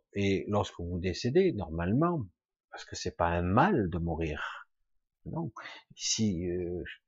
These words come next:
franchement, quand vous... parce que quand on réagit comme ça, Christine, c'est que quelque part, on n'a pas compris, et on n'a pas vécu ce que peut être l'autre côté.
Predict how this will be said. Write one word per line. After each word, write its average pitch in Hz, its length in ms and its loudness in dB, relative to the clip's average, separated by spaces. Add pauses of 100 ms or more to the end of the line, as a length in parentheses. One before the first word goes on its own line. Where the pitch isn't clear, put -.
(180)
franchement, 101 600 4 (640)
quand 98 260 8
vous... 92 380 2 (560)
parce - 120 -6
que - 100 -4 (400)
quand 139 200 8
on 135 40 10
réagit 139 360 10
comme 107 180 6
ça, 90 280 6 (360)
Christine, - 500 -8 (540)
c'est 90 180 -2
que - 60 -6
quelque 98 200 4
part, 147 180 10
on 113 60 6
n'a 98 100 6
pas 107 120 4
compris, 104 640 0 (280)
et 95 40 -10
on 90 100 -2
n'a 90 100 0
pas 98 140 4
vécu 104 680 4 (360)
ce - 160 -10
que - 160 -8
peut 101 260 -2
être - 280 6
l'autre - 180 -2
côté. - 380 -10